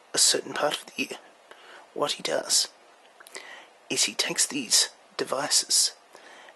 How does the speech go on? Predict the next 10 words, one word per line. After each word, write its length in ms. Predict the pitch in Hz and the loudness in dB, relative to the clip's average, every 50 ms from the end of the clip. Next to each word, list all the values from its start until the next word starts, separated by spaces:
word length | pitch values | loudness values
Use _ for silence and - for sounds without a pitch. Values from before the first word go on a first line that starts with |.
| - - | -6 -4
and 220 | - 120 127 120 | -4 -4 -4 -6
uses 440 | 120 143 151 165 175 165 - - - | -6 -6 -6 -4 0 2 2 2 2
them, 180 | - 123 139 - - - - - - _ - - | 2 -2 -6 -10 -14 -18 -20 -20 -20 _ -20 -10
uses 440 | 175 156 170 175 - - 294 - - | -4 -2 0 2 2 2 2 0 -4
them 120 | - - - - - _ _ - - - - - - - - - - - - | -4 -8 -16 -20 -20 _ _ -20 -20 -20 -20 -20 -20 -20 -20 -20 -20 -14 -8
to 120 | - - 143 | -8 -6 -6
lure 520 | 135 - 156 151 156 156 156 143 135 131 - - - | -6 -8 -6 -4 -2 0 2 2 2 0 -2 -4 -2
ducks 800 | - 165 151 143 - - - - - - - - - - - - - - - - - - - - - - - - - - - - - - - - - - - - - - - - | 0 0 0 0 -2 -6 -4 0 2 4 6 6 4 4 2 -2 -6 -14 -20 -20 -20 -20 -20 -20 -20 -20 -20 -20 -20 -20 -20 -20 -20 -20 -20 -20 -20 -20 -20 -20 -20 -20 -16 -8
with 200 | - 143 - - | -6 -6 -4 -2
promises 720 | - - - 151 143 151 - - - - - - - - | -2 0 0 0 0 0 -2 -4 -2 2 4 4 4 2